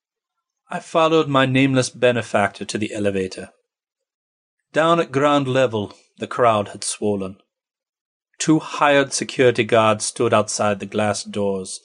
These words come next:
refusing admittance to anyone without a room key. The girl ducked and plowed through the crowd with sudden headlong force, like an American football player. I struggled in her wake,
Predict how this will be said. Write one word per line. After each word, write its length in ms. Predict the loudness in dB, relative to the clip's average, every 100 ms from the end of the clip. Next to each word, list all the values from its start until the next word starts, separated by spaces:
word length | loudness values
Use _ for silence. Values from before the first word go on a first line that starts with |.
| _ _ _ _ -8
refusing 520 | -2 2 2 2 0
admittance 520 | -2 -2 -4 -6 -10
to 160 | -10 -8
anyone 540 | -4 -4 -2 -4 -6
without 300 | -6 -2 -2
a 80 | -4
room 260 | -6 -6 -6
key. 380 | -10 -14 -14 _ _ _ _ _ _ _ _
The 80 | -2 2 4
girl 260 | 6 4
ducked 420 | 2 0 0 0
and 180 | 0 -2
plowed 420 | 0 2 2 0
through 200 | -6 -8
the 180 | -8 -8 0
crowd 440 | 2 4 2 -2 -10
with 120 | -8
sudden 500 | 0 2 2 0 -4
headlong 600 | -4 -6 -4 -4 -4 -6
force, 640 | -12 -4 -4 -4 -10 -12 _ _ _ _ _ _
like 160 | -2 0
an 80 | 0
American 480 | 2 2 2 0 -4
football 500 | -4 -6 -6 -14 -14
player. 460 | -16 -16 -16 -20 _ _ _ _ _ _ _ _
I 120 | -4 -2
struggled 520 | 0 2 2 4 2
in 120 | 0
her 140 | 0
wake, 440 | 0 0 -4 -6